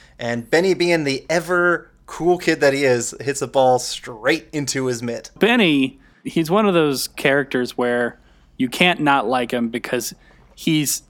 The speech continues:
Speaker 2: not only is he cool, but he's nice.
Speaker 1: Yeah.
Speaker 2: He's a cool kid, eh, 'cause everyone respects him. And as you find out later, even the people who don't like them respect him,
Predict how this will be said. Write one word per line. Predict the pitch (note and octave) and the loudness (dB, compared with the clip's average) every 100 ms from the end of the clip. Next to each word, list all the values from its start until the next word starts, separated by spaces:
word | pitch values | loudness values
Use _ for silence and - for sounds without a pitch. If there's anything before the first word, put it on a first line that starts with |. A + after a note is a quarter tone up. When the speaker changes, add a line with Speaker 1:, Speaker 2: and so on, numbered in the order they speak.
| - | 0
Speaker 2:
not | F3 F#3+ | 2 4
only | F#3 E3 D#3 C3+ | 2 2 0 -2
is | - | -4
he | B2 - | -6 -6
cool, | - C4+ C4 D3 A#2 A2+ - | 0 2 4 4 2 -2 -8
but | B2+ | -6
he's | C3+ B2+ | -4 -4
nice. | B2 B2 C#3 D3 G2 - - | -4 -2 0 0 -2 -8 -10
Speaker 1:
Yeah. | C#3 B2 A#2 | -4 -4 -4
Speaker 2:
He's | C3 C3+ | -4 -4
a | C3+ | -2
cool | - A3 A3+ | 2 2 2
kid, | - D3+ C#3 - - | 2 2 0 -6 -6
eh, | C#3+ - | -6 -4
'cause | C#3+ B2+ | -4 -2
everyone | D3 D#3+ F#3 D#3+ D3 C#3 | 0 2 2 4 2 2
respects | C3 - E3 - | 0 2 0 2
him. | B2+ A#2 A2 | 0 0 0
And | B2 | -2
as | C3 C#3 | -2 -2
you | |
find | C3+ D#3+ D3 | 2 2 4
out | C3 | 2
later, | C#3 C#3 C3+ | 2 2 2
even | C3+ | 2
the | B2+ | 0
people | A#2+ C3 B2 | 0 0 0
who | |
don't | B2+ A#2 | 0 2
like | C3+ D3+ - | 2 2 -2
them | A2 G#2+ A#2 | -4 -4 -8
respect | A2+ - F3 - | -6 0 0 0
him, | A#2 A2 | -8 -6